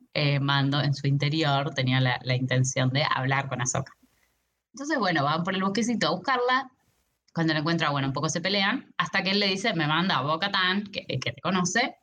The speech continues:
eh, tengo esta situación". Y le muestra a el niño. Y, claro, Ahsoka como que baja un cambio y dice, "Ah, claro,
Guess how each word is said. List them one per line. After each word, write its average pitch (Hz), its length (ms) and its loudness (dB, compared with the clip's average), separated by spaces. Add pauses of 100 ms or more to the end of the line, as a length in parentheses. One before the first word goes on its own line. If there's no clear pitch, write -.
(400)
eh, 170 500 0
tengo 180 160 2
esta 196 160 0
situación". 135 440 0 (1000)
Y 214 100 -10
le 220 100 0
muestra 156 640 0
a 147 560 0 (520)
el 170 160 -2
niño. 190 460 2 (2500)
Y, 190 560 0 (580)
claro, 151 280 0
Ahsoka 143 340 -2 (100)
como 143 200 0
que 143 80 -2
baja 156 220 -2
un 185 100 0
cambio 190 380 0
y 170 40 2
dice, 156 320 -4
"Ah, 143 480 0
claro, 127 520 -2